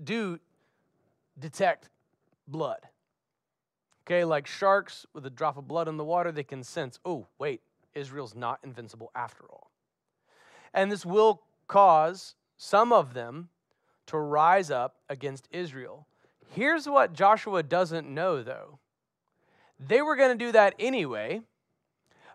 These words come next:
because, stay tuned for our devotions, God made them. God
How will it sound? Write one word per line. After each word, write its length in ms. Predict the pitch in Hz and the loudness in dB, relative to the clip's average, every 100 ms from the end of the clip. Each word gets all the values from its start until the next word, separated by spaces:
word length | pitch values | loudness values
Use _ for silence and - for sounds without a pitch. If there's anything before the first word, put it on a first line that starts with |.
| 147 | -10
because, 720 | 196 - 247 196 180 175 - | -6 6 8 10 6 -4 -18
stay 320 | - - 180 180 | -20 -8 -6 -6
tuned 340 | 190 175 156 | -6 -6 -4
for 100 | 160 | -2
our 80 | 147 | -2
devotions, 540 | 139 151 170 127 127 _ _ _ _ _ _ _ _ | -4 -8 -10 -14 -20 _ _ _ _ _ _ _ _
God 640 | - 185 190 185 185 180 165 _ _ _ _ | 2 8 8 8 6 2 -10 _ _ _ _
made 440 | 110 117 160 196 127 | -20 -8 -6 -6 -8
them. 380 | 113 113 _ 127 _ _ _ _ _ _ _ _ _ _ _ _ _ _ _ _ _ _ _ _ 123 | -14 -16 _ _ _ _ _ _ _ _ _ _ _ _ _ _ _ _ _ _ _ _ _ _ _
God 500 | 175 175 202 180 196 | 8 10 12 10 4